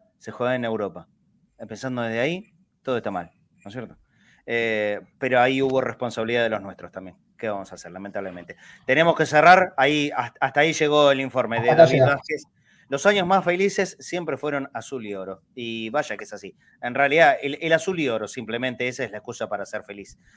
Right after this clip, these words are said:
Speaker 1: Eh, por lo menos para todos los hinchas de Boca, sin lugar a dudas. Muy buena, David.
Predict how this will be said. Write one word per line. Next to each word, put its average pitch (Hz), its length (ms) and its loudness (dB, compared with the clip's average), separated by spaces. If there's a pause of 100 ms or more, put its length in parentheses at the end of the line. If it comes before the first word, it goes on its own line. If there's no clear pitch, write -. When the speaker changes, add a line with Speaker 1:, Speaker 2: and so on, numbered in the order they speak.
(200)
Speaker 1:
Eh, 90 520 -10 (100)
por 113 140 -4
lo 110 80 -6
menos 123 180 -4
para 107 220 -4
todos 107 180 -4
los 95 140 -14
hinchas 87 260 -18
de 85 80 -18
Boca, - 300 -20 (160)
sin 117 200 -12
lugar 104 220 -8
a 92 60 -8
dudas. 85 280 -14 (240)
Muy 160 140 2
buena, 160 240 8
David. 151 300 4